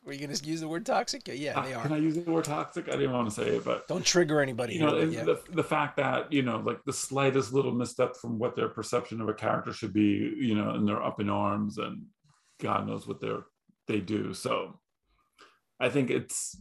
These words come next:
Speaker 2: probably slightly worse than comic fans. Comic fans are more than willing to take changes and retcons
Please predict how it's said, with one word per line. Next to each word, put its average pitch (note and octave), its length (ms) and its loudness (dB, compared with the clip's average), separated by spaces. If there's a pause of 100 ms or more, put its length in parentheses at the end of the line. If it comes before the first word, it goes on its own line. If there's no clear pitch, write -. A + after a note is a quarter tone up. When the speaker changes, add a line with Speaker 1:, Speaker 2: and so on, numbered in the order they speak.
(180)
Speaker 2:
probably B2 460 4
slightly A#2 440 2
worse A2 260 0
than G#2 220 -2
comic G#2 360 -2
fans. - 280 -4
Comic E3+ 260 4
fans F3 240 2
are D3 40 4
more C3+ 220 6
than C3 200 2
willing B2 280 2
to A#2+ 80 -10
take A#2+ 320 0 (100)
changes A#2+ 720 0
and A2+ 260 -2
retcons A#2 960 -2